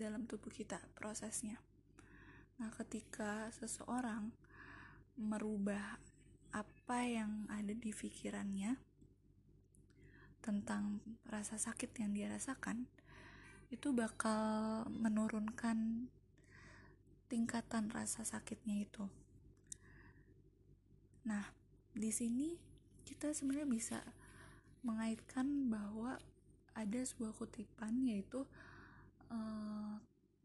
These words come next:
Al-Quran itu adalah cara, sebuah media di mana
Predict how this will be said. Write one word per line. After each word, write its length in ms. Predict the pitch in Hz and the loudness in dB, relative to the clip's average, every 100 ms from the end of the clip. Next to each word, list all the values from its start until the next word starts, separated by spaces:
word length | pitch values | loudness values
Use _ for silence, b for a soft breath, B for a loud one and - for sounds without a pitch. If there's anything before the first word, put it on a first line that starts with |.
| _ _ _ _ _ _ _ _ _ _ - | _ _ _ _ _ _ _ _ _ _ -10
Al-Quran 460 | 214 - 226 220 208 | -8 -6 -2 0 2
itu 260 | 202 - 262 | 0 0 0
adalah 320 | 240 214 233 | 2 2 0
cara, 420 | 240 233 214 233 247 B B B B B B _ - - _ _ _ _ | -2 -2 0 0 0 B B B B B B _ -20 -20 _ _ _ _
sebuah 400 | - 208 220 220 214 B B B | -2 0 0 0 -2 B B B
media 640 | 220 220 208 208 196 208 247 269 B B B _ _ _ _ | 2 4 6 6 4 2 -2 -6 B B B _ _ _ _
di 100 | 208 208 | 0 2
mana 340 | 202 202 262 | 2 4 2